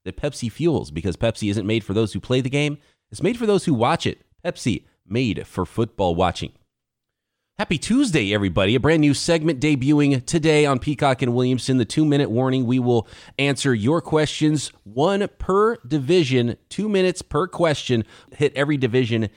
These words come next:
in the N F L. And if you don't like team we covered in your division, and it can be a division wide, it can be about a single player, it can be about a team, it could be about anything,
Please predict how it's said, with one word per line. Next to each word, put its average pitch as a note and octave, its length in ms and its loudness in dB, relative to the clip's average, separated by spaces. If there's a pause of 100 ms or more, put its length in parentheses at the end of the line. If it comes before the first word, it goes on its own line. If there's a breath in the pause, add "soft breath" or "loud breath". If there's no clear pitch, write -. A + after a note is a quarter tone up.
(340 soft breath)
in C#3 220 2
the A#2 240 2
N B2 80 2
F G#2 280 0
L. A2 480 2
And G2+ 280 -2
if G2+ 160 -2
you B2+ 80 -2
don't D#3 220 -2
like C#3+ 320 -4 (240)
team G#3 260 -2
we D#3 140 4
covered D3 340 0
in C#3+ 100 0
your D3 220 4
division, B2 460 2
and B2 120 -2
it A2+ 60 -2
can B2 140 -2
be A2 100 -2
a G2+ 40 0
division G#2 360 -2
wide, C#3+ 240 0
it - 40 -6
can G#2 80 -6
be A2 100 0
about F#2+ 180 -2
a F#2 40 -4
single F#2 280 -6
player, C#3+ 320 0
it C3 60 -2
can G#2 120 -4
be G2+ 120 -2
about F#2 260 -2
a - 20 -12
team, C3+ 320 -2
it B2 60 0
could G#2 140 -4
be A2 80 2
about G2 200 2
anything, A2 520 0